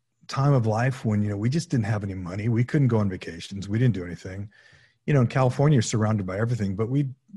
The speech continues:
we went to the beach more than anything. So I had never even car camped, you know, and, um, but that was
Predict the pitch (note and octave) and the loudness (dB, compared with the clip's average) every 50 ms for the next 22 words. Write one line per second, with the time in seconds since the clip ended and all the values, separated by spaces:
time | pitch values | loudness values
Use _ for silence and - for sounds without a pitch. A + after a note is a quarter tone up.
0 | - - - C#3 F3 F#3 D#3+ - G2+ F#2 F#2+ A#2+ C#3 D3 - - - F#2+ F#2 F2+ | -18 -8 -4 0 0 2 2 0 0 0 2 2 2 2 2 -2 -6 -8 -8 -4
1 | G2+ A#2+ A#2 - - D2 - _ _ - - - B2+ A2+ A2 - - - _ _ | -4 -4 -4 -4 -8 -16 -20 _ _ -8 0 2 2 2 2 0 -6 -20 _ _
2 | _ - - - - B2+ A2 A2+ A2 G2+ G#2+ G#2 G2+ F2+ E2+ D#2 - - F#2+ G2 | _ -4 0 0 2 4 4 4 4 4 4 2 0 0 -4 -8 -10 -8 -8 -8
3 | G#2 - - F#2+ - - - _ _ - - - _ _ _ _ _ _ - F#2+ | -8 -10 -12 -14 -16 -16 -20 _ _ -20 -20 -20 _ _ _ _ _ _ -12 -12
4 | F#2 F2+ G2+ F#2 - - - A#2 G2+ F#2+ F#2+ F2+ F2+ F2+ F2 F2 E2+ - _ _ | -10 -10 -12 -12 -14 -14 -16 -16 -14 -12 -12 -12 -10 -12 -12 -14 -16 -18 _ _
5 | _ _ _ _ - - _ - - - _ _ - C3 D#3+ E3 G3 G#3 G#3+ F3 | _ _ _ _ -20 -20 _ -20 -20 -20 _ _ 0 2 2 2 4 4 4 2
6 | C#3 - - | 2 0 -6